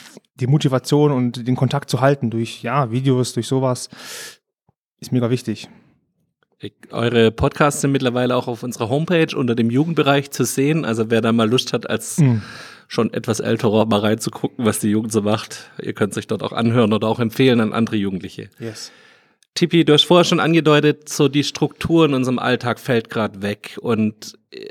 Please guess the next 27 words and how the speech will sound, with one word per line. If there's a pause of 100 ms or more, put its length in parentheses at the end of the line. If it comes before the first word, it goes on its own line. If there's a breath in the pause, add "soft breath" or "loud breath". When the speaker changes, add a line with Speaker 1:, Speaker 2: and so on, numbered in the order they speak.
(160)
Speaker 2:
es
gibt
Leute,
denen
fällt's (220)
dann
besonders
leicht,
Zeit
mit
Jesus
zu
haben,
aber
manchmal
macht's
es
auch
deutlich
schwerer,
dann
Speaker 1:
Mhm.
Speaker 2:
Zeit
mit
Jesus
zu
haben.